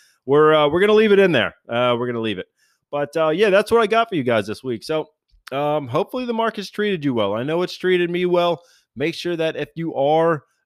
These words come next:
um, you know, really watching your money, watching your portfolio, you're, uh, protecting it. You're, you're doing some things that really make sense. Set some stop losses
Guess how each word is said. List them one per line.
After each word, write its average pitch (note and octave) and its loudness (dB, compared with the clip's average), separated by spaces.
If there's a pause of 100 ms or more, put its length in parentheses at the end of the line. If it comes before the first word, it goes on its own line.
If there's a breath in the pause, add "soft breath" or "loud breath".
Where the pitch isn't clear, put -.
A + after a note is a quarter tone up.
um, A#2+ -4 (120)
you A#2+ -10
know, B2 -4
really D3 -4 (280)
watching C#3+ -6
your C#3 -6
money, C#3 -4
watching C#3 -4
your C#3 -8
portfolio, C#3 -4
you're, F3+ -2
uh, F3+ 0
protecting F3 -4
it. G2+ -6
You're, B2+ -2
you're B2+ -4
doing C#3+ -4
some C#3+ -8
things D3 -2
that G2 -6
really C#3 0
make B2 -4
sense. A2+ -6
Set A#2+ -4
some C3+ -8
stop C3 0
losses C3 0